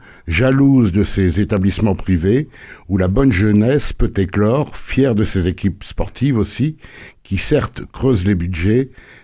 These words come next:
mais participent de la dynamique positive, chère aux élus,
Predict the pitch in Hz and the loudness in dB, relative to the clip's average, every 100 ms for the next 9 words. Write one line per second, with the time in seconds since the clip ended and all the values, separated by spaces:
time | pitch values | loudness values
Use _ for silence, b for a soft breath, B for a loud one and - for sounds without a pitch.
0 | - 92 101 85 92 - 120 92 98 90 | -4 -2 -2 -2 -4 -2 -2 0 0 2
1 | 95 101 95 92 - - 92 82 - 87 | 2 2 2 2 0 -2 0 -6 -8 -4
2 | 107 113 117 b b - 123 98 85 90 | -2 -4 -12 b b -4 0 0 0 0
3 | 71 69 - | -2 -6 -8